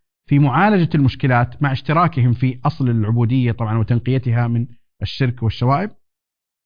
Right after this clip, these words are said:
ما الذي جعلهم يختلفون؟ هذا اللي هو قضية الواقع، أن الواقع يختلف. وبناءً على ذلك نحن نقول اليوم إن أركان الإصلاح،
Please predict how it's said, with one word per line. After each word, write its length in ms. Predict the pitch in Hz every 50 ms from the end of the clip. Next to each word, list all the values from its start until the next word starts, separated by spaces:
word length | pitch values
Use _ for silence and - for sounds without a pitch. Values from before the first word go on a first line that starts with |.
| _ _ _ _ _ _ _ -
ما 100 | 143 165
الذي 220 | 196 214 214 196
جعلهم 380 | 190 160 165 156 165 160 156 143
يختلفون؟ 400 | 127 - 151 143 127 - 170 -
هذا 200 | 107 160 165 156
اللي 100 | 135 139
هو 100 | 139 143
قضية 280 | 131 - 139 139 135 120
الواقع، 440 | 117 117 107 98 92 - 98 92 - - _ _ 120
أن 140 | 123 120 117
الواقع 320 | 117 139 165 165 156 107
يختلف. 440 | 98 - - - 92 80 - - 104
وبناءً 760 | 110 - 82 - 120 135 127 117 110 120 123 147 160 156 127
على 140 | 120 131
ذلك 280 | 135 123 127 123 120 110
نحن 120 | - -
نقول 280 | 120 110 110 - 131 117
اليوم 540 | 113 107 113 139 135 123 120 123 - - - _ _ _ _ _ _ _ -
إن 60 | 110 - -
أركان 380 | 123 117 - - 156 151 151 139
الإصلاح، 680 | 127 113 104 - - 127 135 147 196 - - -